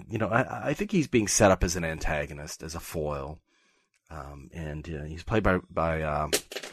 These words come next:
excuse me, he's played by Wyatt Russell, who, uh, of course, is the, uh, uh, child of, uh, Kurt Russell and Goldie Hawn.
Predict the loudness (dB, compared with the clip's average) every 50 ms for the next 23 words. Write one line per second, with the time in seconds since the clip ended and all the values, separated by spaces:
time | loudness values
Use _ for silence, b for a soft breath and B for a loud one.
0 | -16 -18 _ _ -20 -20 -16 -16 -12 -8 -6 -6 -6 -6 -6 -4 -4 2 6 6
1 | 6 8 8 8 8 8 8 6 6 4 4 2 0 0 0 0 -2 -2 0 2
2 | 2 2 4 4 2 2 0 -2 -4 -8 -12 -20 -20 -20 -20 -20 -20 -20 _ 0
3 | 2 2 2 2 2 0 0 0 0 -2 -2 -2 -2 -2 -4 -6 -8 -10 -12 -12
4 | -14 -16 -16 -18 -20 _ _ _ _ _ _ _ -20 -18 -18 -18 -18 -14 -8 -4
5 | -2 0 2 2 0 -2 -4 -8 -10 -10 -10 -10 -10 -10 -10 -8 -6 -6 -4 -4
6 | -4 -4 -4 -4 -4 -6 -6 -6 -8 -12 -12 -12 -10 -10 -12 -12 -14 -6 -2 0
7 | 0 0 0 -2 -4 -4 -4 -6 -6 -8 -10